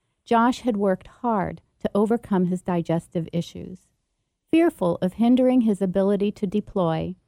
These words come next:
he had avoided seeing a doctor, but obviously to Alan and me, he was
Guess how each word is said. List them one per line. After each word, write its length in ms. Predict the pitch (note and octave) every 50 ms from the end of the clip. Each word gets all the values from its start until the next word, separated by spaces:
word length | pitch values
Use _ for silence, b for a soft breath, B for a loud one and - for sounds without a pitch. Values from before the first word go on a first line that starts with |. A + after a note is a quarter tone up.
| _ _ _ _ _
he 160 | - B3+ A#3+
had 140 | B3+ B3 A#3
avoided 580 | A3+ G3 A#3+ B3+ D4 D#4+ D4+ G#3+ D3+ D#3 E3+ -
seeing 420 | - - A#3 A3 G3+ F3+ E3+ -
a 60 | F3+
doctor, 640 | E3+ G3 F#3+ F#3+ F#3 F#3 - - - - - - G3+ - _ _ _ _ _ _ _ _
but 160 | G#3+ G3 - _
obviously 760 | - G#3+ B3+ C#4 A#3 - D3+ C#3+ E3+ - - _ F#3 F3+ F3 E3+
to 240 | - - - - F#3+
Alan 320 | F#3+ G3+ G3 F#3+ E3 D#3+
and 140 | D#3+ D#3 D#3
me, 320 | D#3 D3 D3+ E3 E3+ - _
he 140 | A3+ A3
was 260 | G3+ F3 E3+ D#3+ -